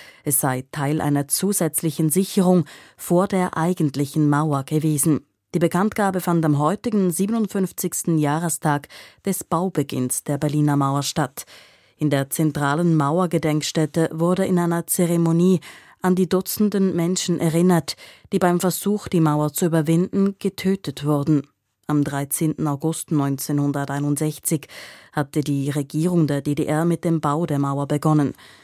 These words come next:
Das rund einhundertfünfundfünfzig Kilometer lange Bollwerk zerschnitt Berlin mehr als achtundzwanzig Jahre lang. Kantone müssen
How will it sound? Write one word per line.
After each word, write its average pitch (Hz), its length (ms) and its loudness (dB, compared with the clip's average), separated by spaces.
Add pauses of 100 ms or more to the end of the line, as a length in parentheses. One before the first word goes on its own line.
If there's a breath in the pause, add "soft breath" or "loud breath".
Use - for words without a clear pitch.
(220 loud breath)
Das 143 220 -4
rund 131 300 -4
einhundertfünfundfünfzig 175 1500 -2
Kilometer 170 500 0
lange 143 240 0
Bollwerk 165 580 0 (360 loud breath)
zerschnitt 190 640 0
Berlin 170 460 0
mehr 151 220 -2
als - 360 -4
achtundzwanzig 151 840 -4
Jahre 156 280 2
lang. 139 320 -2 (2500)
Kantone 190 440 4
müssen 202 440 2